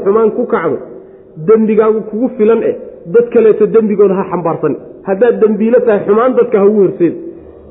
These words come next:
Oo macnaha taadu un ha kugu ekaato macna. Wasadduu jeediyey can sabiilillaahi, jidka Ilaahayna ka jeediyey. Adalla,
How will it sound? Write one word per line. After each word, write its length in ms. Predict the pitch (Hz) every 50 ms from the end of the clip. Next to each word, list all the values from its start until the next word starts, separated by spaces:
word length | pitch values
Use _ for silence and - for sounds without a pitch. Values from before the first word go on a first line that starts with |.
| - - -
Oo 120 | 220 233
macnaha 300 | 240 214 220 262 233 208
taadu 320 | - - 208 247 269 254 220
un 180 | 180 233 220 208
ha 80 | 202
kugu 220 | - - 202 233 -
ekaato 360 | - 180 180 190 175 - 170
macna. 260 | 160 143 135 110 - - - - - - - _ _ - - - - - -
Wasadduu 580 | 170 196 208 - - 233 220 190 185 214 208 -
jeediyey 400 | - 226 214 208 208 220 214 180
can 140 | 190 208 202
sabiilillaahi, 480 | - 220 220 220 220 220 220 214 202 -
jidka 220 | 233 214 - - 220
Ilaahayna 340 | 220 226 214 214 214 214
ka 140 | - - 220
jeediyey. 400 | - - 226 214 202 220 214 - -
Adalla, 580 | 190 208 202 185 214 220 220 214 214 214 208